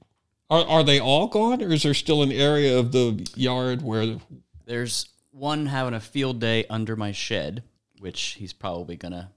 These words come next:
Speaker 2: continue to
Speaker 1: He's
Speaker 2: be
Speaker 1: gonna be
Speaker 2: fine.
Speaker 1: hard to get out
Speaker 2: Yeah,
Speaker 1: from
Speaker 2: I
Speaker 1: under
Speaker 2: can't
Speaker 1: the
Speaker 2: get him
Speaker 1: shed.
Speaker 2: out of there.
Speaker 1: Yeah.
Speaker 2: Um, and then, yeah, other than that.
Speaker 1: Do you care? Do you really care if they're under the shed?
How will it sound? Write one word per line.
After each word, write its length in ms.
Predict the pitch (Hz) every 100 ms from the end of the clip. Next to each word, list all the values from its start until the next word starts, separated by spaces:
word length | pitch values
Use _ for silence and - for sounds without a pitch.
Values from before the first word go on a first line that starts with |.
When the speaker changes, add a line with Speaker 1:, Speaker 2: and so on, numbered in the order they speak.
| _ _
Speaker 2:
continue 380 | - 98 95 90
to 100 | -
Speaker 1:
He's 120 | 127
Speaker 2:
be 60 | -
Speaker 1:
gonna 100 | 120
be 40 | 107
Speaker 2:
fine. 60 |
Speaker 1:
hard 140 | 113 98
to 60 |
get 180 | 87 110
out 120 | 104
Speaker 2:
Yeah, 80 | 98
Speaker 1:
from 80 | 101
Speaker 2:
I 40 |
Speaker 1:
under 120 | 98
Speaker 2:
can't 120 | 92 87
Speaker 1:
the 40 |
Speaker 2:
get 80 | 85
him 60 | 80
Speaker 1:
shed. 80 | 80
Speaker 2:
out 60 |
of 60 | 85
there. 220 | 90 92 _ -
Speaker 1:
Yeah. 200 | 92 92 _
Speaker 2:
Um, 500 | - 92 85 80 - - _ - - _ _ _
and 180 | 107 101
then, 400 | 101 101 98 95 95 _ _ _ _
yeah, 260 | 135 185 135 _ -
other 180 | 127 147
than 140 | 131
that. 340 | 127 165 - _ _ _ _ _ _ _ _ -
Speaker 1:
Do 80 |
you 60 | 131
care? 380 | - 131 139 151
Do 100 | 151
you 160 | 185
really 200 | 175 185
care 240 | 180 147 147
if 80 | 165
they're 160 | 143
under 180 | 123 117
the 120 | 101
shed? 380 | 95 - 92 117